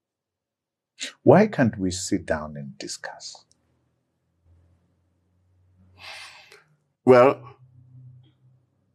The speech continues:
Speaker 2: our president is a lawyer. C C C president is a lawyer.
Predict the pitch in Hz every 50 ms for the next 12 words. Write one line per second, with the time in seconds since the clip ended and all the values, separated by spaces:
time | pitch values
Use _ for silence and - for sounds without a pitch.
0 | _ _ _ _ _ - 104 110 110 - - 147 170 190 170 156 151 151 147 147
1 | 143 - - - 123 110 104 101 101 107 120 117 101 76 65 65 - - _ _
2 | _ _ _ _ _ _ _ _ _ _ _ _ _ _ _ _ _ _ _ _
3 | _ _ _ _ _ _ _ - - - - _ _ _ _ _ _ _ _ _
4 | - - - 180 180 170 - - 185 170 - - - 185 180 170 - - 170 170
5 | 165 156 135 110 117 117 113 101 95 107 107 87 95 92 90 92 101 104 92 82
6 | 69 - - -